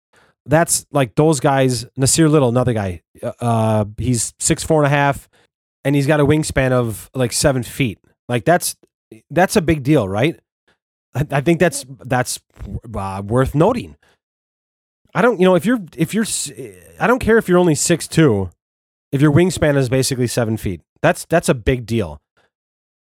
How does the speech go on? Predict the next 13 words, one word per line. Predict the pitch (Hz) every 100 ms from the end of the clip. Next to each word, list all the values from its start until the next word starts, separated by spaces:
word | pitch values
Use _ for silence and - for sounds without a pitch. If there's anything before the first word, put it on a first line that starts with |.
| _
But | 123 165
if | 175
you're | 220
six | - - 196 -
six | - 190 - - - _ _ _ _ -
and | 170
your | 160
wingspan | 143 180 - 185
is | 147
six | - 170 -
seven, | - 151 175 214 202 _ _ _ _ _ _ _ -
that, | 156 156 _ _ -
that's, | 170 - -